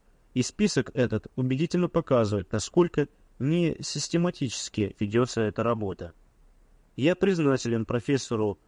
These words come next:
А П Юшкевичу за его интерес к моей работе, что содействовало ее переводу на русский язык. Ценность этой книги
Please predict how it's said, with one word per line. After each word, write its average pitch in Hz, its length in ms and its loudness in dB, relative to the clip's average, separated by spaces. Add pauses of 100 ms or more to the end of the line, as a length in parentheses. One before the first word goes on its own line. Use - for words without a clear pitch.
(140)
А 120 160 0
П 107 380 -2 (160)
Юшкевичу 113 840 -4 (300)
за 107 220 -2
его 127 260 2
интерес 151 440 0
к - 60 -10
моей 110 200 0
работе, 123 580 -2 (1400)
что - 300 0
содействовало 110 960 0 (320)
ее 127 240 0
переводу 131 540 0
на 104 140 0
русский 117 320 -2
язык. 107 420 -2 (480)
Ценность 190 500 0
этой 147 220 0
книги 107 480 -2